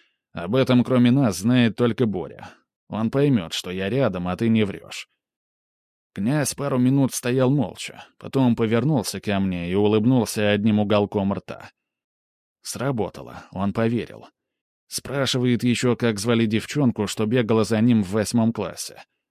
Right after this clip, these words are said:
Соня, как и мою отбывшую на тот свет мачеху. Отлично, полный контакт. Кажется, сегодня меня убивать не будут. Он спрашивает, чем может помочь.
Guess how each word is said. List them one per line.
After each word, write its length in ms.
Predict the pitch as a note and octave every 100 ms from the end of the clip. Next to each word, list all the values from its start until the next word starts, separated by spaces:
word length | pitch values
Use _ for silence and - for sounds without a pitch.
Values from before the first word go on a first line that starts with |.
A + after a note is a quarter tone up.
| _ _ _ _ _ _
Соня, 640 | - D#3 D#3+ G2+ - - - -
как 220 | - C3+
и 40 |
мою 340 | B2 A#2+ B2 A2+
отбывшую 580 | G#2 A2+ A2 - G#2+
на 160 | G#2+ G#2
тот 260 | G#2+ G2+ -
свет 280 | G#2 G2+
мачеху. 600 | F#2+ D#2 - - - A1 - _ _ _ _ _ _ _ _
Отлично, 720 | G2+ B2+ A2+ D2+ - E2 C#2 -
полный 380 | - B2+ A#2 G2+
контакт. 640 | - F#2+ F2 - - - - _ _ _ _ _
Кажется, 580 | - F2+ A#2 C3+ - C3+
сегодня 480 | A2+ C3 A#2 A#2+ B2+
меня 260 | A#2+ A2+ A2+
убивать 460 | A2+ A2+ G#2 G2+
не 100 | A#2
будут. 500 | G2+ E2 D2+ C#2+ - - _ _ _ _ -
Он 240 | G2 B2+
спрашивает, 720 | A#2+ - C#3 B2+ B2 B2+ A#2+
чем 220 | - C3+ B2+
может 380 | B2+ A#2 A#2+
помочь. 500 | B2 A#2+ F2+ - -